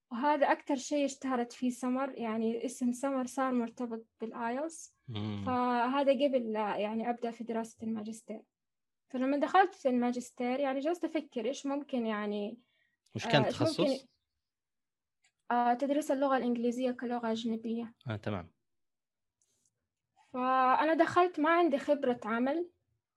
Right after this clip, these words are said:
Speaker 1: وما عندي خبرة مسبقة في أي شيء يخص تدريس اللغة الإنجليزية.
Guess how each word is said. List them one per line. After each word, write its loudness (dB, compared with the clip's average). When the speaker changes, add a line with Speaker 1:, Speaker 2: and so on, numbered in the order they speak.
Speaker 1:
وما 0
عندي 4
خبرة 0
مسبقة 0
في -6
أي 2
شيء -2
يخص -6
تدريس -4
اللغة -2
الإنجليزية. -6